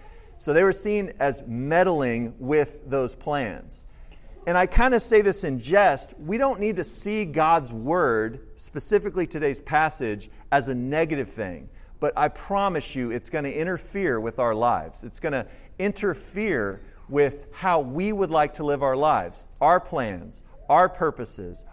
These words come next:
our idols, our desires. And in that sense, it's gonna meddle with us,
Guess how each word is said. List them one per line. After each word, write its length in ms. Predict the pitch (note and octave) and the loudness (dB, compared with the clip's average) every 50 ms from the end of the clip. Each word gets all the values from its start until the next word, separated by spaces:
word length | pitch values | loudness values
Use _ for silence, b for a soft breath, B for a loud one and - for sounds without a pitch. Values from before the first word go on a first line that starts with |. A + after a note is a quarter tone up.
| B B B | B B B
our 280 | B2+ D3 E3+ F3+ - - | 2 4 4 4 2 2
idols, 680 | C#3+ D3+ D#3 D#3+ C3+ A#2+ F#2 D#2 - - - - - - b b b b b | 0 0 2 2 0 -2 -4 -6 -8 -12 -12 -14 -14 -16 b b b b b
our 180 | - C3 D#3 E3+ | 2 2 2 2
desires. 960 | D3 E3+ D#3 B2+ A#2+ C#3+ C#3 C#3+ D#3 D3+ B2 G2+ E2+ - - - - - - - b b b b b b b b | 0 -4 -6 -2 0 0 2 2 2 0 -2 -2 -6 -8 -12 -18 -18 -18 -20 -20 b b b b b b b b
And 180 | - C3 C3+ C#3+ | -2 -2 0 0
in 180 | D3+ C#3+ C#3+ | 0 0 2
that 220 | E3 F#3 A3 A3 - | 2 2 2 2 0
sense, 440 | - - C3 A#2+ C3+ C#3+ - - - | -2 -2 -2 -2 -2 -4 -6 -6 -6
it's 160 | C3 B2+ - | -6 -6 -4
gonna 160 | - E3 D#3 | -4 -2 -2
meddle 340 | D#3+ E3 F#3 G#3 - A3 D#3 | 0 2 2 4 4 4 4
with 200 | A#2 G2+ - - | 2 0 0 -2
us, 260 | C2 - - - - | -8 -8 -8 -12 -14